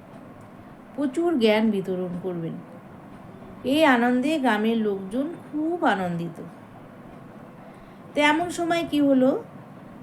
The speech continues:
চারজন যুবক, তারাও কিন্তু কোথার থেকে খবর পেয়েছে যে পাশের গ্রামে এরকম বুদ্ধদেব এসছেন,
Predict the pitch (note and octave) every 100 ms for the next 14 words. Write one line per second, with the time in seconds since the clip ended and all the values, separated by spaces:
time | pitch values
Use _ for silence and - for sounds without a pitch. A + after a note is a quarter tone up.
0 | - C4+ B3 A#3+ A#3+ D#4 C4+ B3 A#3 C#4+
1 | - A#3+ A3+ C#4+ D4 B3+ A3 C#4+ C4+ B3+
2 | C#4+ C#4+ D4+ C#4 C#4 B3 G#3+ A#3 A#3 A3
3 | F#3+ - C4 C4 A#3+ G3 F3 - G3+ G3
4 | F3+ F#3+ B3+ A4+ - - - - - F3+
5 | F3+ B3+ B3 F#3 F3 G3 G3+ G#3 G3 F#3
6 | - - D#4